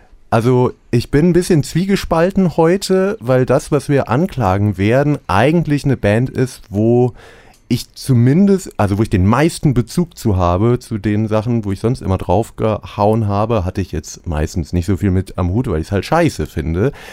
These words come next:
Und heute geht es um ein Album von einer Band, die mich enttäuscht hat. Und es geht um die Antilopen Gang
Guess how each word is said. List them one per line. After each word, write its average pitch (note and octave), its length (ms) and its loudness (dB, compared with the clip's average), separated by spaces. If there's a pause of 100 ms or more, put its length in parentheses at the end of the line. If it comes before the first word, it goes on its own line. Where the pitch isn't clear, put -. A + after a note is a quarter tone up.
(140)
Und G#2 200 2
heute C3+ 240 0
geht C3+ 200 -4
es B2+ 120 -4
um B2 100 2
ein C3 340 -2
Album A#2+ 360 0
von B2 120 -4
einer G#2+ 120 0
Band, G2 500 -2
die B2+ 300 -4
mich C3 360 -4
enttäuscht D#3+ 560 -2
hat. - 320 -14
Und F2+ 200 -6
es - 180 -10
geht F#2 340 -2
um G2 300 -2
die - 200 -8
Antilopen C#3 680 -2
Gang A2 480 -2